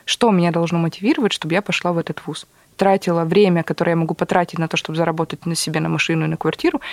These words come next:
я должна потратить, чтобы получить диплом, который я отдам маме, и мама поставит в рамку. Я понимаю прекрасно этих детей,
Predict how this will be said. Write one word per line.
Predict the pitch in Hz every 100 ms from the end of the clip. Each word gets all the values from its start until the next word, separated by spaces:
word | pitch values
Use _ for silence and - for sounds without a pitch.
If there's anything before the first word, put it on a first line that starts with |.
| - -
я | -
должна | 180 175
потратить, | 160 160 240 311 196
чтобы | - 160
получить | - 175 - 165
диплом, | 151 - 269 311
который | 202 175 170
я | 170
отдам | 165 160 160
маме, | 165 302 214
и |
мама | 170 240 202
поставит | 156 - 175 170
в | 165
рамку. | 151 - - - - -
Я | 226
понимаю | 247 240 226 180
прекрасно | - - 196 185 -
этих | 160 170
детей, | 156 160 196 285